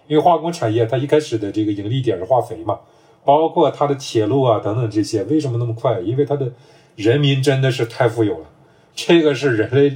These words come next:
没有第二个国家能够复制的，就连欧洲都完全比不上。就这样一个状况，它自然而然导致了，就美国人他一直是一个超高生育模式。美国人在十九世纪生孩子的那个数量、那个热情，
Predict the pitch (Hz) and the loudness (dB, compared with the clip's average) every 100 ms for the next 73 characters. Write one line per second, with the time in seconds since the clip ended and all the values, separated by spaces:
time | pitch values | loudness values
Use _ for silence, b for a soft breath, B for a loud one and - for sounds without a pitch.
0 | 123 123 180 151 - 175 160 110 107 117 | 2 4 4 2 2 2 2 2 2 2
1 | 117 113 120 120 - 110 - - 120 143 | 0 -2 -6 -6 -6 -6 -6 -4 -6 -4
2 | 131 143 143 135 113 92 87 117 113 92 | 0 2 2 2 -2 -6 -4 -4 -2 -6
3 | 98 90 _ b b b b b - 135 | -10 -14 _ b b b b b -4 0
4 | 202 240 233 180 156 156 - 196 185 160 | 2 4 2 2 2 0 2 2 2 0
5 | 143 143 - 185 220 180 135 120 131 104 | 0 -2 -6 -2 2 2 2 0 0 -4
6 | 98 107 107 117 117 123 113 101 - 135 | -2 -4 -2 -2 -2 2 2 0 0 2
7 | 165 120 131 117 127 180 139 104 98 - | 2 0 -4 -6 -4 -4 -6 -8 -8 -2
8 | 165 151 147 135 120 - 170 170 165 156 | 2 4 4 2 -2 0 4 4 4 2
9 | 139 131 139 139 123 104 - 104 - b | 0 -2 -2 -2 -2 -4 -4 -8 -8 b
10 | _ 143 143 131 147 185 175 185 - - | _ 2 4 4 4 4 4 2 2 -2
11 | 170 151 - 143 143 - 170 170 120 110 | 2 2 0 -2 -2 0 -2 0 0 0
12 | 131 135 131 117 107 98 - 131 123 110 | 0 -2 0 0 0 -2 -4 -2 0 0
13 | 143 147 127 127 170 - - | 0 0 0 2 2 2 -6